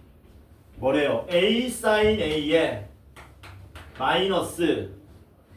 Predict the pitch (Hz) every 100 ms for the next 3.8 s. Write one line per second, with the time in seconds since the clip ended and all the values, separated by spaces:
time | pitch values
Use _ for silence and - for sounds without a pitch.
0 | - - - - - 196 240 220 220 208
1 | 208 208 208 160 165 170 - 208 202 -
2 | 180 180 156 131 131 - - - - 156
3 | 160 196 180 - 160 190 269 269